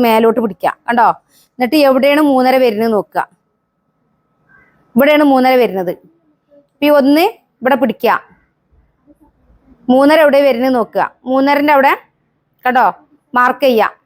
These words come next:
എന്നിട്ട് ഈ മൂന്നരയിൽ നിന്ന് ഇങ്ങോട്ടും ഇതിൽ നിന്ന് ഇങ്ങോട്ടും കൊടുക്കുക. അപ്പൊ ഒരു ഷേപ്പ് വരും. കണ്ടോ? അപ്പൊ അങ്ങനെ ശ്രമിച്ചാ മതി. പിന്നെ ചിലരൊക്കെ ഇതിൽ നിന്ന് ഇങ്ങോട്ട്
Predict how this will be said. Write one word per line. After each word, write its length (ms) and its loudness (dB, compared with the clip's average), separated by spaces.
എന്നിട്ട് 240 -2
ഈ 160 2
മൂന്നരയിൽ 680 2
നിന്ന് 220 0
ഇങ്ങോട്ടും 480 0
ഇതിൽ 240 2
നിന്ന് 260 2
ഇങ്ങോട്ടും 440 2
കൊടുക്കുക. 260 -2
അപ്പൊ 140 -2
ഒരു 160 2
ഷേപ്പ് 380 0
വരും. 200 0
കണ്ടോ? 220 2
അപ്പൊ 180 -4
അങ്ങനെ 280 0
ശ്രമിച്ചാ 460 0
മതി. 220 -2
പിന്നെ 300 2
ചിലരൊക്കെ 480 0
ഇതിൽ 220 0
നിന്ന് 160 0
ഇങ്ങോട്ട് 360 2